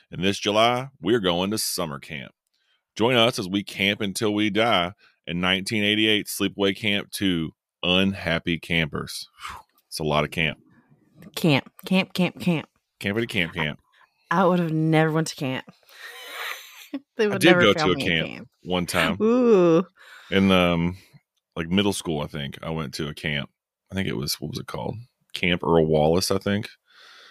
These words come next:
Speaker 2: Okay.
Speaker 1: And, yeah, I went to camp. I was
Speaker 2: Uh,
Speaker 1: like, "Yeah, dude, I'm so cool. Look at me in camp. Campity camp, camp."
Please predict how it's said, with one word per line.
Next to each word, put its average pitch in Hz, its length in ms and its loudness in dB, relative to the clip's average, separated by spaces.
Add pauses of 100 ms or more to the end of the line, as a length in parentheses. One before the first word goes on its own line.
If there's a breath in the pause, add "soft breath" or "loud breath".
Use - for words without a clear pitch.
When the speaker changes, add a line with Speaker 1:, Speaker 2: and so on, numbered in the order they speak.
(300 loud breath)
Speaker 2:
Okay. 208 480 2
Speaker 1:
And, 180 100 -4 (340)
yeah, 92 340 0
I 62 80 -4
went 98 160 2
to - 60 -8
camp. 87 260 0
I 95 60 -4
was 92 80 -2
Speaker 2:
Uh, 90 40 -4
Speaker 1:
like, 85 80 -8
"Yeah, 90 140 0
dude, 85 140 0
I'm 90 80 0
so 92 180 -6
cool. 87 340 -4
Look 90 120 -8
at 87 40 -2
me 85 120 2
in 80 60 -2
camp. 87 340 -2 (600)
Campity 104 280 0
camp, 87 220 0
camp." 82 240 -2